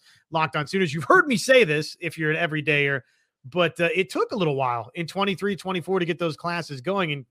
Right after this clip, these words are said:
actually had the Sperry commit before you had anything in twenty-four, and yet now we're starting to see the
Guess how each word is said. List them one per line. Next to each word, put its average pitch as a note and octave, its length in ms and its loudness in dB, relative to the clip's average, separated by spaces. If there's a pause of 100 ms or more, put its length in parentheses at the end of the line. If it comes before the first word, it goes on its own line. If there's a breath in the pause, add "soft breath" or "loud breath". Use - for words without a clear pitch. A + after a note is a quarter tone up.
(120)
actually D#3 540 0 (320 soft breath)
had E3+ 160 0
the D3+ 80 -4
Sperry G3 460 2
commit E3 280 -2
before D#3+ 200 -4
you D#3 80 4
had D3 100 4
anything E3 360 0
in C#3+ 100 -2
twenty-four, E3 480 -2
and D3 100 0
yet D3 220 2 (340 soft breath)
now F3+ 300 4
we're F3 120 0
starting F3 320 -2
to D#3+ 60 -4
see E3+ 560 -4 (760)
the D#3+ 600 0